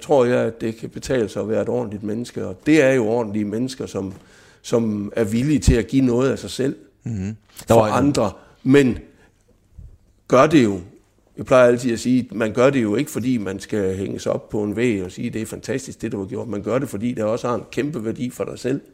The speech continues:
Speaker 2: Mhm. Der var engang en klog mand, der sagde, at hvis man har talentet, er man også forpligtet til at bruge det. Noget i den stil. Er, er det sådan, er det din filosofi, er det dit udgangspunkt? Altså, hvis man kan,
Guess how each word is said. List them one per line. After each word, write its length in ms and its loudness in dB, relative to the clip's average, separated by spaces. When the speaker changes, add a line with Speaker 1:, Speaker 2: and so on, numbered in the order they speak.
Speaker 2:
Mhm. 300 -4
Der 60 2
var 60 4
engang 200 0
en 60 -4
klog 220 4
mand, 180 2
der 60 2
sagde, 220 2
at 60 2
hvis 140 -4
man 140 2
har 140 4
talentet, 520 4
er 40 2
man 160 -2
også 160 0
forpligtet 500 0
til 100 0
at 140 4
bruge 300 -2
det. 100 -2
Noget 280 4
i 20 0
den 80 -4
stil. 280 -4
Er, 140 6
er 80 6
det 100 4
sådan, 280 4
er 80 6
det 200 2
din 160 0
filosofi, 580 0
er 40 4
det 160 -4
dit 120 -4
udgangspunkt? 720 -2
Altså, 300 -4
hvis 260 -4
man 100 0
kan, 200 4